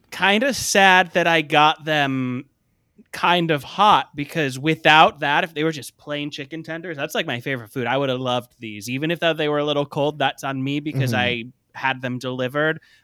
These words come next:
Speaker 1: But for me, it was completely out of their control what I didn't like about them was just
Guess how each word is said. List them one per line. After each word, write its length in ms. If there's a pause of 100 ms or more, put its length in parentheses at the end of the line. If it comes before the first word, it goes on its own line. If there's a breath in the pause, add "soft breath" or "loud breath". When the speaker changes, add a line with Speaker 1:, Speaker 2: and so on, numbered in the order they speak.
(120)
Speaker 1:
But 500
for 140
me, 180
it 120
was 280
completely 520
out 140
of 100
their 120
control 560
what 100
I 140
didn't 340
like 220
about 320
them 160
was 220
just 400